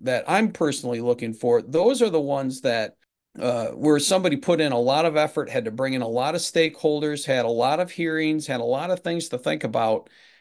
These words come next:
And, um, those are the people that I think we wanna highlight because they were impactful, they were active, and, um, they were very effective in then getting through that final piece of legislation.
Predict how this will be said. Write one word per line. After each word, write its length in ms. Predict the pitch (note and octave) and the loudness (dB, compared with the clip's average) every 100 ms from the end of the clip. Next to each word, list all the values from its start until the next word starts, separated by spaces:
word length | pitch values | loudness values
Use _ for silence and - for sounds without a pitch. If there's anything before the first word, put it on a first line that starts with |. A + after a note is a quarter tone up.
| _ _ _ - | _ _ _ -2
And, 480 | C#3 C3+ C3 B2+ | 0 2 0 0
um, 340 | B2+ B2 A#2 A2 - | 0 0 -2 -8 -8
those 400 | C3+ F#3 G#3+ G3+ | 0 2 2 0
are 80 | |
the 100 | E3+ | -2
people 380 | D#3 D#3+ D3 C3 | 0 -2 -2 0
that 140 | B2 B2 | 2 2
I 80 | |
think 180 | B2+ C3 | 0 -2
we 80 | C3 | -4
wanna 440 | B2 B2+ A#2+ F2+ - - | -2 -2 -4 -8 -14 -8
highlight 500 | - F#3 E3 A2+ - | 2 4 6 4 0
because 560 | B2 - A#2+ A#2+ A2 - _ _ | -4 0 2 0 -4 -12 _ _
they 140 | - C3+ | -4 -2
were 160 | B2+ | -2
impactful, 760 | A2+ - E3 E3 - D#3+ D#3+ - _ _ | -2 2 4 4 2 2 2 -4 _ _
they 140 | B2+ | -4
were 180 | A#2+ A2+ | -2 -2
active, 600 | C3+ D3 D3+ D#3 C#3+ C#3 - _ _ _ _ | 0 0 2 2 2 0 -12 _ _ _ _
and, 420 | - B2+ A#2+ A#2 | -2 0 0 2
um, 340 | A#2 A#2 A2+ A2+ | 4 4 0 -2
they 160 | B2+ C3+ | -2 0
were 180 | B2+ A2+ | 0 0
very 280 | C#3 C3+ | 0 0
effective 720 | A2+ - D#3+ D3+ - A2+ A2+ - | -2 -2 0 0 0 0 0 -8
in 120 | C3+ | -6
then 220 | C3 A#2+ | -4 -4
getting 440 | A#2 D#3 D3 C3+ A#2+ | 2 2 4 0 -2
through 300 | - D#3 C3+ | 0 2 2
that 200 | A#2 - | -2 -4
final 280 | C3 B2+ - | -6 -4 -6
piece 280 | - A#2+ | -2 -2
of 100 | A2 | 0
legislation. 640 | A2 G#2+ A2 A2+ A2 G#2 | -2 -2 -2 0 0 -2